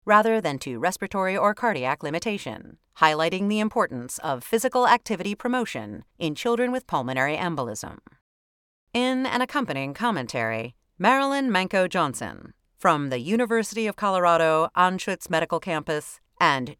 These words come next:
Children's Hospital Colorado in Aurora, Colorado, notes that the findings of Bastos and collaborators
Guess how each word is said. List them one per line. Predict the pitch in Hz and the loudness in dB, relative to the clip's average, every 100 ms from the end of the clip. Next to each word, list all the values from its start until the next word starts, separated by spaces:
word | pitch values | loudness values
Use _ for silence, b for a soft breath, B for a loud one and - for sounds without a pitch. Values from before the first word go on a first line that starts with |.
| - | -6
Children's | 247 233 240 240 | -2 0 0 -2
Hospital | - 220 - 131 139 | 0 -2 0 -2 0
Colorado | 175 156 156 190 117 104 - _ _ - | 2 4 4 2 0 -4 -8 _ _ -2
in | 170 151 139 - | -2 0 -4 0
Aurora, | 160 214 220 131 | 0 2 2 2
Colorado, | 139 127 113 113 110 113 117 _ _ _ _ 180 | 0 0 0 -2 -2 -4 -6 _ _ _ _ 0
notes | 269 311 - | 0 0 -10
that | - 240 | -6 -2
the | 240 | 4
findings | 226 196 135 127 123 127 | 6 4 2 -2 -2 -4
of | - 117 - | -2 -2 4
Bastos | 147 165 202 185 196 | 4 4 0 -2 -2
and | 190 | -2
collaborators | 214 208 214 127 120 117 117 110 101 - | 2 6 6 4 -2 -2 -4 -6 -8 -14